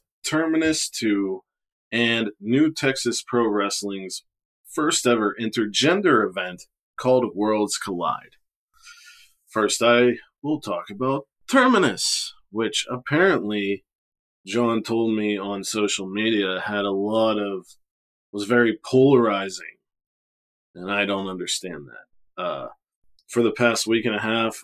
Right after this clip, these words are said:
I have, uh, left social media, so I don't know what everyone's talking about unless I'm told, and most of the time, I don't care.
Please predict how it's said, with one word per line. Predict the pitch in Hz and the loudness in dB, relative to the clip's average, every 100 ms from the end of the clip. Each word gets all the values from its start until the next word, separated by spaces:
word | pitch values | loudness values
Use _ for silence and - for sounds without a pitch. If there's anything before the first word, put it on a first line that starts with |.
| 95 | -4
I | 104 | -2
have, | 104 101 95 92 - _ _ _ | -2 -4 -6 -10 -18 _ _ _
uh, | 95 87 82 65 64 _ _ _ | -10 -8 -10 -16 -20 _ _ _
left | 104 131 156 | 2 2 2
social | - - 135 131 135 | -4 -2 -2 -2 -2
media, | 135 139 147 156 - _ _ - - _ _ _ | 0 0 0 -4 -8 _ _ -20 -20 _ _ _
so | - 107 98 95 87 - _ _ _ _ _ | -4 -2 0 -2 -4 -8 _ _ _ _ _
I | 107 | -2
don't | 113 104 | 0 0
know | 117 127 127 | 2 6 8
what | 123 123 | 8 6
everyone's | 127 127 127 123 | 6 6 4 2
talking | - 123 120 123 117 | 2 2 2 2 0
about | 110 117 117 110 - | 2 4 4 2 -4
unless | 95 98 95 95 | -8 -6 -4 -4
I'm | 95 90 | -6 -8
told, | - 117 127 127 117 - - 95 | 0 4 4 4 0 -10 -8 -4
and | 107 | -2
most | 113 120 - | 2 2 2
of | 127 | 0
the | - | -2
time, | 117 117 117 113 - | -2 2 2 2 0
I | 101 | -2
don't | 113 110 | -4 -4
care. | - 107 95 - - | -4 -4 -4 -6 -12